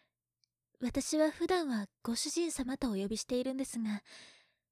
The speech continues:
ご主人様から、あなたから寝取られ魔女彼氏になるっていう許可が得られたら、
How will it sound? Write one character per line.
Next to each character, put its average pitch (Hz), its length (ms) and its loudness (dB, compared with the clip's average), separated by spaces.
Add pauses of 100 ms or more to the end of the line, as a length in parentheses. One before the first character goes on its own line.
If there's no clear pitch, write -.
(500)
ご 202 120 -2
主 269 160 -2
人 285 160 0
様 262 240 -4
か - 100 -6
ら、 214 220 -8 (540)
あ 277 120 0
な 311 100 2
た 359 120 2
か 262 120 0
ら 226 120 0
寝 185 120 0
取 226 140 0
ら 247 100 4
れ 254 120 2
魔 254 120 2
女 277 140 2
彼 311 200 2
氏 - 140 -2
に 240 120 -2
な 226 160 -2
る 269 80 2
っ 269 60 0
て - 180 -4
い 214 180 -2
う 196 60 -2
許 - 160 -8
可 269 140 0
が 233 100 -2
得 180 100 -2
ら 220 100 -2
れ 254 120 -2
た 247 120 -4
ら、 220 200 -4